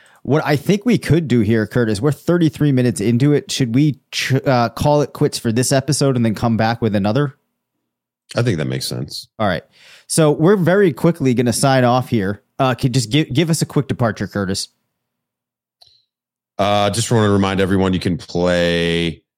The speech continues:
Speaker 2: the Best Ball Mania three tournament as well at underdog fantasy dot com. Use promo code rotoviz with your first deposit and get up to a hundred bucks, uh, matched on that deposit. And we're gonna be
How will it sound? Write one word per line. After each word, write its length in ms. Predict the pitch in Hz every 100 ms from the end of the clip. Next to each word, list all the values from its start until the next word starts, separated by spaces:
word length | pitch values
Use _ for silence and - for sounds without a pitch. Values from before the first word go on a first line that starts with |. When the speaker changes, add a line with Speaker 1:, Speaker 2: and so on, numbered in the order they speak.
| _
Speaker 2:
the 60 | 85
Best 240 | 92 90
Ball 120 | 98
Mania 300 | 87 87 85
three 160 | 80 90
tournament 360 | 80 90 82 71
as 120 | 73
well 380 | 85 117 123 -
at 140 | 80
underdog 560 | 80 80 73 82 76 71
fantasy 300 | 90 85 87
dot 280 | 76 92 -
com. 360 | - 90 87
Use 340 | 80 98 107 104
promo 260 | 120 101
code 160 | 90 92
rotoviz 400 | 87 90 85 80
with 220 | 82 82
your 160 | 85 78
first 320 | - 82 78
deposit 500 | - - 87 82 87
and 80 | 92
get 120 | 87 -
up 140 | 90
to 120 | - 101
a 40 |
hundred 340 | 82 90 71
bucks, 400 | 67 127 127 - - _ _ _ _
uh, 300 | 80 76 73
matched 400 | 71 85 95 -
on 160 | - 98
that 120 | 101
deposit. 600 | 92 107 98 95 98 78 - _ _ _
And 360 | - 80 80 80
we're 80 | 107
gonna 100 | 117
be 300 | 95 87